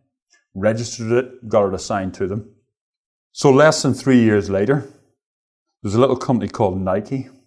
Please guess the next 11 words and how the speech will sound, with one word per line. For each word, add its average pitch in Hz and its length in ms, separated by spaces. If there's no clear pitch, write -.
<laughs> - 260
who 143 100
decided 135 640
that 117 160
they 120 500
would, 110 440
uh, 101 340
create - 460
a - 40
brand 104 420
themselves, 101 760